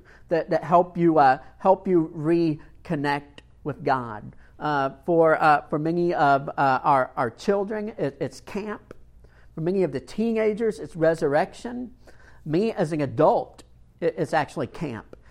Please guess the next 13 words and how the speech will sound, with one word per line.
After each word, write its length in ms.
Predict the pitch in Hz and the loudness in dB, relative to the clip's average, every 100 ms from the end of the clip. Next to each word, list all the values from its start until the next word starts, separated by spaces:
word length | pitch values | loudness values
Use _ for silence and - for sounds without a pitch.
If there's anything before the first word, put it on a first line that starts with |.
| - | -6
I 60 | 147 | -2
like 160 | 156 | -2
to 60 | 160 | -2
go 140 | 160 | -2
back 340 | 156 165 196 - | 2 0 0 -6
to 80 | 185 | -10
Camp 320 | 175 170 165 - - - - 127 | -6 -6 -8 -16 -20 -18 -12 -4
Dickinson 640 | 175 190 165 - 156 135 | -2 -2 -6 -6 -6 -6
and, 300 | - 143 143 | -6 -6 -6
and 160 | - 135 | -8 -10
spend 500 | - - 185 190 175 | -12 -6 -2 0 0
the 60 | 165 | 0
week 480 | 170 190 165 - | 2 2 2 -2